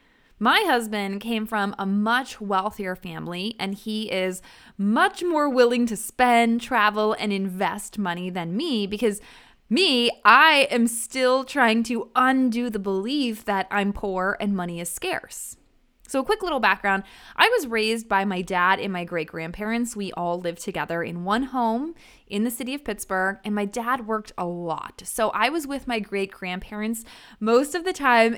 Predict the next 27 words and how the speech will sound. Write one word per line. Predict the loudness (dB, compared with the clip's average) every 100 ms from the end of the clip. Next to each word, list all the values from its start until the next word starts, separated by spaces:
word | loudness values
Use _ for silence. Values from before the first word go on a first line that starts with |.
| 0
and | 2 2 -2 -2
gosh, | -2 0 -4 -6 -6 -4
they | 0 0
were | 0 0 0 -2
saints. | -6 -12 -10 -6 -2 -2 -4 -6
They | -6
were | -4 -4
in | -4 -4
their | -4 -6
eighties, | -4 -4 -4 -10 -12 -14 -18 -16 0
and | 2
I |
have | 4 2
no | 2 2 4 4 4
idea | 2 0 0 0 0
how, | 2 0 0 -4 -4
how | 0 4
they | 4 2
had | 0
the | -4 -6
energy | -4 -2 -2 -6
or | -4 -4
patience | -4 -8 -6 -4 -6
to | -6 -10
deal | -6 -4
with | -4 -4
me | -4 -6 -8